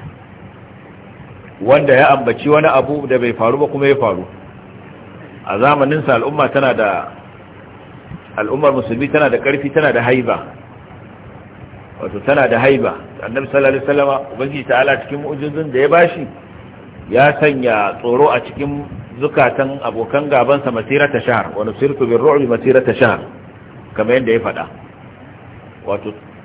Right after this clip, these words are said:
kafin haɗuwa ta da abokin gaba na tafiya, tazarar tafiyar wata ɗaya ma, Allah ya jefa tsoro a cikin zuciyarsa. Saboda haka a cikin fargaba zai zo, ko da zai, zai yi ta maza, ya yunƙuro ya ce zai kawo farmaki,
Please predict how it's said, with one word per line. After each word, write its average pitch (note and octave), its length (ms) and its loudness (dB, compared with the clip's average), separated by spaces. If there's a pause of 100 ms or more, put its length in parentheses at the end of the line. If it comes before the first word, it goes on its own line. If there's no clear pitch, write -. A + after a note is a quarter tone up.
(200)
kafin B2 460 2
haɗuwa D#3 420 4
ta E3 140 6
da D3 160 2
abokin C#3+ 340 -4
gaba C3+ 280 4
na C#3 100 0
tafiya, C#3 320 -2 (180)
tazarar D3 460 2
tafiyar B2+ 260 0
wata B2 380 2
ɗaya C3+ 180 4
ma, C3 360 0
Allah C#3+ 260 4
ya - 20 2 (140)
jefa B2 120 -4
tsoro A#2 280 -2
a A2 60 0
cikin A#2 280 -8
zuciyarsa. G#2+ 460 -6 (1040)
Saboda C#3 280 6
haka C#3+ 180 4
a G#2+ 100 0
cikin D3+ 220 -4
fargaba B2+ 440 4
zai B2 240 2
zo, G2 200 -4
ko E3 120 4
da C#3+ 220 6
zai, B2 320 0 (1500)
zai D#3 180 8
yi C#3 100 2
ta C#3+ 140 4
maza, C#3+ 480 4 (440)
ya A#2 140 4
yunƙuro D#3 480 4
ya C3+ 100 6
ce D3 140 -2
zai C#3 200 0
kawo D3 400 6
farmaki, C#3 520 0